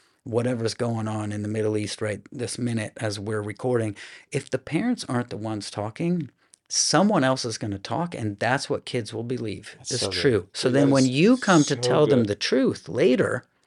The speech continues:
Speaker 1: what they believe, s-, it's like racism, right? You can raise a kid here in the South, and they're told a lie that one race is better than the other, but because that's what they were told first, they believe it's true. So then you have
Speaker 2: Yeah.
Speaker 1: these adults that think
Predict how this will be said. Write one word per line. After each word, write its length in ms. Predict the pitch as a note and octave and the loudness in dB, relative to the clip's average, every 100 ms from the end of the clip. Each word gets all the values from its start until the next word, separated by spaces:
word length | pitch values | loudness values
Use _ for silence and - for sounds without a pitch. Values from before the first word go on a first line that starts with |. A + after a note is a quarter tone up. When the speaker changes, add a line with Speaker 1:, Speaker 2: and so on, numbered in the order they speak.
| _ _ _ _ - | _ _ _ _ -2
Speaker 1:
what 160 | B2+ | 2
they 140 | C#3 C3 | 6 6
believe, 460 | A2 A2 D3 F3+ - | 6 4 4 0 -4
s-, 180 | - F3+ | -6 -4
it's 200 | - G#3 | -2 0
like 140 | G#3+ F3 | 2 4
racism, 580 | E3+ G#3 - A#2 F#2+ G2+ | 4 2 2 -2 -2 -2
right? 160 | C#3 | -2
You 160 | E3 G#3+ | -2 -2
can 140 | E3+ | 0
raise 220 | D#3 G#3 F#3 | 4 4 2
a 40 | |
kid 280 | F3 F3 D#3+ | 0 0 2
here 220 | E3 F3 | 2 2
in 80 | E3+ | 2
the 60 | |
South, 400 | D3 C#3 A2+ C3 _ _ _ _ _ _ _ _ - | 0 0 -2 -4 _ _ _ _ _ _ _ _ -2
and 380 | D#3 D3+ A#2 - - - - - | 2 2 0 -10 -18 -18 -18 -2
they're 160 | - | 0
told 340 | C#3 - E3 G#3 | 0 6 6 8
a 60 | |
lie 420 | F#3 E3 A3+ A2 A#2 | 8 6 6 4 4
that 160 | B2+ | 2
one 240 | A#2 D3+ E3 | 2 0 2
race 280 | C3+ B2+ B2+ | 2 0 -4
is 100 | A2+ | -4
better 280 | G#2 G#2+ G#2 | -2 -2 -4
than 160 | G#2+ | -6
the 100 | A2+ | -4
other, 200 | E3+ B2+ | -4 -4
but 200 | G2+ G#2+ | -4 -6
because 380 | A#2 - D3+ D3+ | -6 -8 -8 -4
that's 180 | C3 - | -6 -6
what 160 | B2 | -6
they 120 | - A2+ | -4 -4
were 100 | G#2+ | -4
told 260 | - - - | -6 -6 -6
first, 520 | - E3+ A#2+ - - - - - | -4 -4 -4 -8 -16 -20 -18 -4
they 140 | B2 | -2
believe 340 | D3+ D3 G2+ G#2 | 0 0 -2 -6
it's 140 | - | -6
true. 240 | - - | -2 -2
So 140 | - A2 | -2 -2
then 120 | B2+ | 2
you 100 | D3 | 4
have 100 | C#3+ | 4
Speaker 2:
Yeah. 40 | |
Speaker 1:
these 160 | C3+ A#2+ | 2 0
adults 400 | A2+ G3+ G3 - | 4 4 4 0
that 180 | - - | -8 -2
think 220 | D3 C#3 | -2 -2